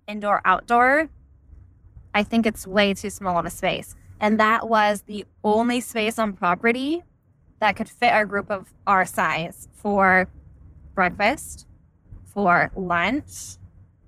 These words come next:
for the meeting space, for,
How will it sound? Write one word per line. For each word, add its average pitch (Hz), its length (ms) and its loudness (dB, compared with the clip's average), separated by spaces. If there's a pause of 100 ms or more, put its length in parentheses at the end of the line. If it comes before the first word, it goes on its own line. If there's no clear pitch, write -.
(100)
for 202 180 -4
the 185 100 -4
meeting 202 380 -8
space, 262 720 -4 (280)
for, 170 640 2